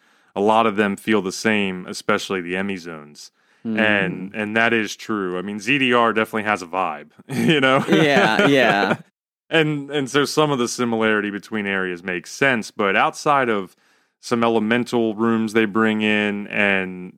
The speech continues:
Speaker 1: you know, you get into some water levels and stuff, which was cool. A lot of the actual design, the, a lot of black bricks and stuff like that was very similar, and I thought that that was a fair point.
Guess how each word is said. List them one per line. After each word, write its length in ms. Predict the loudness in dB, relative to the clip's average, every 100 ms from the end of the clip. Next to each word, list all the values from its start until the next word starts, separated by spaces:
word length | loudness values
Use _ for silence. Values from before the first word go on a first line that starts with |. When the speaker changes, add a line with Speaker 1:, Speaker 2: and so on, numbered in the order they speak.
| -8
Speaker 1:
you 140 | -2
know, 340 | 0 0 -2 -6
you 140 | -2
get 160 | 0 0
into 240 | -2 -6
some 180 | -10 -4
water 300 | 2 2 2
levels 420 | 2 2 0 -2
and 120 | -6
stuff, 440 | -6 0 2 2 -2
which 220 | -6 -4
was 160 | -8 -8
cool. 480 | -4 -2 -2 -8 _ _ _ -4
A 80 |
lot 280 | 2 2 4
of 160 | 2 2
the 80 | 2
actual 320 | 2 0 -4
design, 720 | -4 -2 0 2 2 -2 -4
the, 260 | -4 -4 -6
a 40 | -2
lot 140 | 0
of 140 | 0 -2
black 360 | 0 0 -2
bricks 460 | -2 -2 -2 -8 -14
and 160 | -12
stuff 280 | -4 -2 0
like 240 | 0 -2 0
that 340 | 2 2 0
was 260 | 2 0 0
very 460 | -4 0 0 0 -4
similar, 560 | -8 -8 -6 -8 -8
and 80 | -8
I 40 | -2
thought 240 | 0 0
that 120 | -2
that 180 | 0 2
was 180 | 0 -8
a 60 |
fair 280 | -10 -8 -8
point. 460 | -8 -12 -12 -14